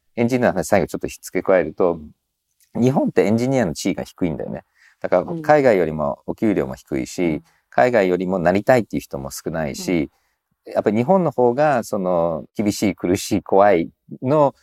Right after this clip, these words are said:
Speaker 1: あんまりやりたくない、なんかこんなになんで一生懸命働かなきゃいけない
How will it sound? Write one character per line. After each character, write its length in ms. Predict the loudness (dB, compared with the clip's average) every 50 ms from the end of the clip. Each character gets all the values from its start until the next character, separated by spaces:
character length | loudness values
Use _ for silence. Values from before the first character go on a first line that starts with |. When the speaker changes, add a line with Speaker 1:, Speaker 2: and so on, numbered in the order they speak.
| _ _ _ _
Speaker 1:
あ 80 | 0 0
ん 120 | 2 2
ま 80 | 2 2
り 160 | 4 4 4
や 100 | 4 4
り 100 | 4 2
た 140 | 0 -2 -2
く 120 | -2 -2
な 140 | 0 0 0
い、 60 | 0
な 100 | -2 -4
ん 20 | -4
か 100 | -4 -4
こ 140 | -2 -2
ん 80 | 0 0
な 100 | 0 0
に 140 | 0 0 -2
な 100 | -2 -2
ん 80 | 0
で 80 | -2 -2
一 100 | -2 -4
生 80 | -4 -4
懸 100 | -2 -2
命 80 | -2
働 340 | -2 0 2 2 2 2 2
か 80 | 0 0
な 100 | 0 -2
き 100 | -2 0
ゃ 20 |
い 20 |
け 0 |
な 140 | 2 2 2
い 240 | 2 2 -2 -4 -8